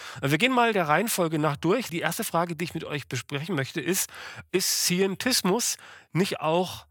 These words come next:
so eine Art Selbstkrönung, ja, dass sich der neue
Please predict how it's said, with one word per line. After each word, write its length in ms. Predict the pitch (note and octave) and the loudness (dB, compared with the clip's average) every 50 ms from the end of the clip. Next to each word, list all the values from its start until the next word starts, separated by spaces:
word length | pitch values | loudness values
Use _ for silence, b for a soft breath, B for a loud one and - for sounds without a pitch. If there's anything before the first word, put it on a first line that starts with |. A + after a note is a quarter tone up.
| _ _ _ | _ _ _
so 320 | - B2+ A#2+ D#3+ D#3+ - | -6 -2 0 0 -2 0
eine 300 | - C#3 D3 D3 D#3+ D3+ | 0 0 2 2 0 0
Art 460 | - C3 C3+ C#3+ D#3 D#3+ - - - - | 0 2 2 2 2 0 -2 -10 -14 -8
Selbstkrönung, 1300 | - A#2 G2 C#3+ D#3 G3 - - - - - - - - - D3 D3 C#3 C3 C3 B2+ B2 A2+ A2 G#2+ G#2 - _ _ - | -4 0 2 4 4 4 2 0 -2 -2 -2 -4 -4 -2 0 2 4 4 4 4 4 4 2 2 0 -4 -8 _ _ 0
ja, 180 | B2 C3 E3 F#3 | 2 2 2 2
dass 200 | - D3+ C3+ - | 0 0 0 0
sich 120 | D#3 - | -2 2
der 140 | - D#3 C3+ | 2 2 2
neue 500 | C#3 C3+ C3+ D3 F3 G3+ G3+ G3+ G3+ | 4 2 2 2 2 2 2 2 0